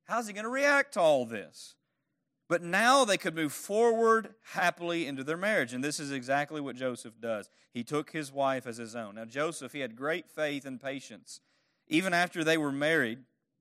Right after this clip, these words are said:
by not having any sexual relations with her till after Jesus' birth. You look at verse twenty-five, "He knew her not until she had given birth to a son." This abstinence was essential both for the purity of Mary, but also the fulfillment of prophecy.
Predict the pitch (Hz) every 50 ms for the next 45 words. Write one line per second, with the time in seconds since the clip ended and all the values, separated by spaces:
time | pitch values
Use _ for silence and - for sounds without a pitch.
0 | _ _ _ _ _ _ _ 120 123 127 131 143 156 160 - 147 147 147 147 131
1 | 123 120 123 131 139 151 139 - 143 139 131 - 156 143 139 131 131 139 160 -
2 | - 131 120 123 143 170 185 - - 131 107 90 95 131 - _ _ _ _ _
3 | _ _ _ _ _ 147 139 135 139 147 147 - 147 131 123 120 113 110 131 143
4 | 131 135 165 196 190 156 139 127 147 156 160 147 151 147 135 - - 147 131 120
5 | - - 160 190 190 165 135 127 131 123 123 135 151 170 180 170 170 156 147 147
6 | 147 151 143 131 113 113 123 - - _ _ _ _ _ 123 123 117 - - 147
7 | 147 156 147 - 151 143 135 131 135 139 143 147 143 139 131 143 135 123 117 -
8 | - 131 123 120 - - 185 185 160 120 101 - _ _ _ _ _ _ _ _
9 | _ 143 170 180 - - 151 156 170 190 180 - - 160 143 143 135 - 139 135
10 | 120 127 120 - - 185 208 202 - - 131 139 147 139 139 131 - 139 120 117
11 | - - 139 160 175 175 165 151 139 139 143 156 165 156 127 107 104 120 143 185
12 | _ _ _ _ _ _ _ _ _ _ _ _ _ _ _ _ _ _ _ _
13 | _ _ 123 131 139 156 147 - 151 143 135 127 127 131 127 131 120 - _ 139
14 | 123 - 156 151 151 135 120 120 113 _ _ 135 123 - _ _ 190 202 208 -
15 | _ 110 - - -